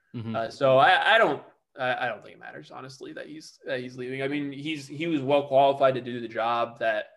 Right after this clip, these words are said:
Speaker 2: whatever they had moved him into, like, player development or whatever it was. Uh, but, um,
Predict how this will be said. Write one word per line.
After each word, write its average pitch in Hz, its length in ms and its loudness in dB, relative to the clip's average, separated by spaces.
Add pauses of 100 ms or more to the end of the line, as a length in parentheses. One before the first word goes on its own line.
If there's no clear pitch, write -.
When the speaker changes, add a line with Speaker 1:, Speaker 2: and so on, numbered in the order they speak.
(300)
Speaker 2:
whatever 120 360 -2
they 110 140 -2
had 110 160 -10
moved 110 200 -14
him 110 80 -16
into, 110 340 -12
like, 104 180 -8
player 110 180 -8
development 104 380 -10
or - 20 -14
whatever 101 360 -10
it 95 40 -14
was. 107 380 -8 (360)
Uh, 110 140 -6 (140)
but, 107 360 -2
um, 107 460 -6